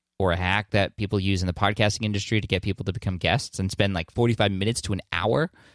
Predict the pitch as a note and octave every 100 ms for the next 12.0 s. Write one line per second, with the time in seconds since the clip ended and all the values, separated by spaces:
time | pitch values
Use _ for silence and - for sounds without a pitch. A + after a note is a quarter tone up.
0 | _ _ - A2+ A2+ A2 - C#3 C3+ B2
1 | A2 G2 G2 - - G2 F2+ G#2 F#2+ F2+
2 | F2 E2+ G2 G2+ G2 F#2+ F2+ - F#2+ F2+
3 | F2 - F2+ E2+ F#2 E2+ E2+ - - F2
4 | F2 F2+ F2 - E2+ E2+ - - - -
5 | - - - - F3 - F#2 F2+ F2+ G#2
6 | F#2+ - A#2 B2 C#3 C3+ B2 A#2+ G#2+ G2+
7 | A2+ G#2+ F2 F#2 A2 B2 - - - -
8 | _ _ - G#2 G#2 D2+ F2 - - C#3
9 | C3 - B2 A#2+ A#2+ A#2 - F#2 F2+ F#2
10 | - G#2 G#2 G2+ B2 - A#2+ C3 A#2+ A#2+
11 | A#2+ - G2 F2 - B2 - B2+ A#2 A#2